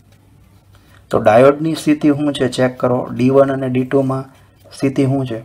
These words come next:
તો જો ડાયોડ ડી વન કેવો થશે હવે, ફોરવર્ડ કે રિવર્સ? તો તમે ચેક કરો, એ પ્લસ છે એટલે પી સાથે પ્લસ એટલે પોઝિટિવ, પોઝિટિવ. એટલે ડી વન શેમાં છે?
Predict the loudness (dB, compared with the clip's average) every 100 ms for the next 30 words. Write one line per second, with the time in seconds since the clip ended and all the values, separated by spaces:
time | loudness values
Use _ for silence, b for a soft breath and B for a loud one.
0 | -16 b b _ 2 4 6 6 6 2
1 | 2 2 0 0 2 2 0 -2 -2 0
2 | 0 2 4 4 2 -2 0 0 -2 -8
3 | b b -14 0 2 4 2 2 2 2
4 | 2 0 0 2 2 0 -8 -16 -20 _
5 | _ _ -6 -6 -6 _ _ 2 4 4
6 | 2 2 -2 2 0 0 -8 -10 -2 2
7 | 2 0 -2 -2 0 0 0 -2 -6 -8
8 | -10 _ _ _ _ _ -4 0 2 4
9 | 4 2 -10 _ _ -4 0 2 0 -2
10 | -6